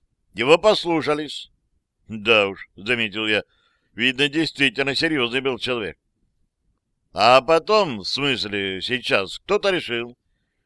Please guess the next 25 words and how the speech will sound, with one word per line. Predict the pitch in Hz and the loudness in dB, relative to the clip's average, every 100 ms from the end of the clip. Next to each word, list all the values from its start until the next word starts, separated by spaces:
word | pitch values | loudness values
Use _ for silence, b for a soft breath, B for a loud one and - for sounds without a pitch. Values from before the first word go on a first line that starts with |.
| _ | _
что | - 123 | -4 -2
тот | 131 175 | 0 0
человек | - 135 120 117 | 0 0 0 0
либо | 131 117 | 0 0
умер, | 117 110 123 156 160 120 | 0 -2 0 0 -2 -4
либо | 110 110 | -2 -2
постарел | 104 139 - 175 208 208 156 _ _ _ - | -4 -4 -4 0 0 0 -4 _ _ _ -8
и | 113 | -4
сидит | 117 123 170 - | -4 -2 -4 -4
себе | 127 120 | 0 0
на | 117 | 0
даче | 113 123 139 - 160 | 2 4 4 0 -8
всеми | - 110 110 | -2 -2 -2
забытый. | 117 156 180 185 82 - _ _ _ _ _ _ _ - | -2 -2 -2 -8 -10 -20 _ _ _ _ _ _ _ -10
«Но | 98 | -4
они | 98 104 123 | -2 0 0
ошиблись», | 143 185 165 80 - - _ _ _ | 0 0 -2 -4 -14 -18 _ _ _
догадался | 104 117 120 92 - 113 | 0 2 2 0 -4 -8
я. | 92 62 _ _ _ _ _ _ - | -8 -10 _ _ _ _ _ _ -12
«Еще | 123 127 123 98 113 95 | -6 -2 -2 -2 -4 -4
как», | 98 104 107 _ _ _ _ - | -2 0 0 _ _ _ _ -8
с | 131 | -2
удовольствием | 135 139 131 117 123 104 | 2 2 2 0 -4 2
сообщил | 123 120 127 120 | 2 2 -2 -2
Юра. | 117 113 110 | -2 0 -2